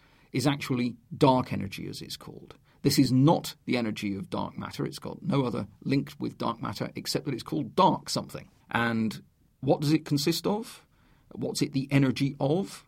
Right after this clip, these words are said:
Well, nobody knows for sure. That's why I can't be certain about anything. A popular idea is that it's just energy of the vacuum, energy of empty space itself.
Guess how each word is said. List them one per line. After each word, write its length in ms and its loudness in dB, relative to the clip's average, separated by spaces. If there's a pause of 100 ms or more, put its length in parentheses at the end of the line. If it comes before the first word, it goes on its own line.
(120)
Well, 320 0 (140)
nobody 420 4
knows 280 2
for 100 -6
sure. 380 -8 (280)
That's 160 -8
why 140 -2
I 80 -4
can't 260 -2
be 60 -4
certain 280 0
about 220 -4
anything. 400 -12 (200)
A 60 -12
popular 520 2
idea 440 -8 (340)
is 120 0
that 100 4
it's 140 0
just 280 -2 (140)
energy 400 4
of 100 2
the 80 -2
vacuum, 520 -6 (100)
energy 380 2
of 120 -6
empty 380 -2
space 400 -4
itself. 580 -6